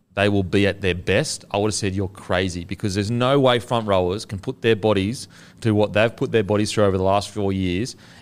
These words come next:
and be the most explosive, the most aggressive, the most dominant. Um, sorry, maybe not the most dominant, because I do think, um, Broncos, Haas, Carrigan, Flegler did fight really well. But the most explosive,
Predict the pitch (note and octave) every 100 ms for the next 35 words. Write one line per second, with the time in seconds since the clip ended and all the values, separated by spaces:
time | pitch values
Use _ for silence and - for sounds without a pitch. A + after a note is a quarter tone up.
0 | - A2 G2+ G2+ G2 G2+ - _ F#2+ F#2
1 | G2+ G2+ A#2+ - G#2 G2 G#2+ F#2+ - _
2 | _ _ - F#2+ F#2+ G2 - G2+ G2 -
3 | G2 F2 F#2 F#2 F#2+ - F#2 F2+ F2+ -
4 | _ _ _ _ _ _ _ - F#2+ F2+
5 | F#2 A2 F#2 F#2 - C3 B2+ A2 G#2 F#2
6 | F2+ G2 F2+ G2 G#2+ F#2 F2 G2 F#2 F#2+
7 | - - E2+ E2 E2+ F#2 F2+ F2 - -
8 | - F2+ E2+ - - - G2 F2+ F2 E2+
9 | F#2 F#2+ F2 F#2+ - F#2+ F2 F2+ F#2 F#2+
10 | F#2 F#2 - _ _ - F#2+ - - -
11 | _ _ _ - G2+ A2 C3+ C#3 A#2+ A#2
12 | G#2 A2+ G#2